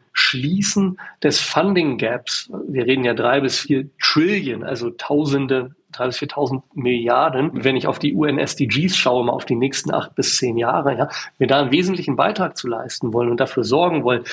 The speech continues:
dass nicht nur kleine Beträge, sondern dass Hunderte Millionen über die nächsten zehn, zwanzig Jahre auch Milliarden wir in der Lage sind, in diese Artikel neun relevanten Technologien zu kanalisieren,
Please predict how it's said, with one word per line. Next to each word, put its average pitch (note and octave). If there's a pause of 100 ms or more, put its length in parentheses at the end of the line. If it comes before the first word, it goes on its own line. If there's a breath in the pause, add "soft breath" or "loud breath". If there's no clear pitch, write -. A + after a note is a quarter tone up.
(240 loud breath)
dass -
nicht C#3+
nur B2+
kleine B2+
Beträge, D#3+
sondern C3+
dass B2+
Hunderte E3+
Millionen A#2+
über B2
die A#2+
nächsten B2+
zehn, C3+
zwanzig C3+
Jahre B2+
auch B2+
Milliarden B2 (400 loud breath)
wir D3
in C#3+
der C3+
Lage C3
sind, C3+ (320 loud breath)
in F3
diese D#3
Artikel C#3+
neun C#3 (300 loud breath)
relevanten B2+
Technologien C3
zu -
kanalisieren, B2+